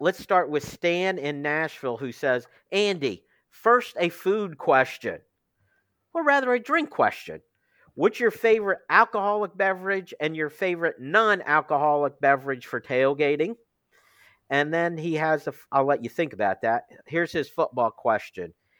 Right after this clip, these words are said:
"I real-, I recognize Penn State is loaded with experienced star power at different positions. However, I feel this team has glaring concerns at key positions that will prevent them from beating Michigan and or Ohio State. Those positions are defensive tackle, wide receiver,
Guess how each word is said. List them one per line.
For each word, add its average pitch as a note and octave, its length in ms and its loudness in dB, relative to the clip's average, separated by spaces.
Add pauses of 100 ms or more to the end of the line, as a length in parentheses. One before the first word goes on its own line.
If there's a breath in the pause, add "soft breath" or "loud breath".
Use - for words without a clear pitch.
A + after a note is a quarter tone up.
(140)
"I C#3 100 4
real-, F#3+ 520 0
I D#3+ 120 2
recognize F3+ 540 -4
Penn F3 220 -8
State E3 300 -4
is C3 120 -8
loaded E3+ 360 0
with D3+ 200 -4
experienced D#3 680 -4
star E3+ 260 2
power E3+ 360 2
at E3+ 120 -2
different C3+ 320 -4
positions. F3 500 -4
However, D#3+ 460 2
I D3 80 2
feel F3+ 240 -2
this E3+ 160 -4
team F3 240 -8
has D3+ 180 -2
glaring G#3+ 460 2
concerns F3 640 -4 (300)
at B2 180 -2
key A3 260 -10
positions E3 580 -6
that C#3+ 120 2
will B2 120 -4
prevent D#3+ 420 -2
them D#3 160 0
from C#3 220 -10
beating C#3+ 420 -4
Michigan C#3 560 -4
and B2+ 180 -2
or B2+ 220 2
Ohio A#2 380 2
State. A2 380 -4 (420)
Those C#3+ 180 4
positions C#3+ 540 -6
are B2 120 4
defensive E3+ 520 -4
tackle, D#3+ 420 0
wide C#3+ 300 2
receiver, D3 640 -6